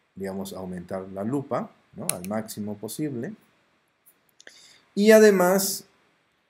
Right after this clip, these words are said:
para aquellos que saben, control y con el scroll podemos acercarnos todavía más, ¿no es cierto?,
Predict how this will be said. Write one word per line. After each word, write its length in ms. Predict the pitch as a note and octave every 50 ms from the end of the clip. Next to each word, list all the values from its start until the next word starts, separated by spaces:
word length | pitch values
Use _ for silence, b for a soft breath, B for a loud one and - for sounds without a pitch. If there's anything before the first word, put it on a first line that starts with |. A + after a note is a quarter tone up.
| _ _ _
para 180 | - G2+ F#2 F2+
aquellos 340 | F2+ - B2 A#2+ B2 A#2 -
que 120 | - C#3+
saben, 640 | C#3 - D#3 D3+ D3 C#3 C3+ C3+ C3+ C#3 C#3 C3+ - _ _ _ _ _ _ _ _ _ _ _ _ _ _ _ _ _
control 680 | - C#3+ C#3 C#3 C3+ A#2+ - B2+ A#2+ B2 C#3 C#3 - - _ _
y 180 | A#2+ A2+ A#2 A2+
con 220 | - A#2 G#2+ G#2+
el 120 | G#2+ A2+ A#2
scroll 460 | A#2 - - C3+ B2 B2 B2 A2 - - _ _ _ _ _ _ _ _
podemos 560 | - G2 G2 G2 G2+ G2+ G2+ G2+ G#2 - -
acercarnos 880 | G2 G2 - - F2+ F2 - - A2+ G#2+ G#2 G#2 F#2+ F#2 F#2 F#2 F2+ -
todavía 500 | - F#2+ F2+ F2 F2 F2 F#2 F#2+ F#2+ F#2
más, 560 | F#2 F#2+ G2 G2 G2+ G#2+ G2+ - - - - _ _ _ _ _ _ _ _
¿no 80 | - E2+
es 60 | -
cierto?, 520 | - A2 G#2 G2+ F#2 - A2 A#2 C#3 -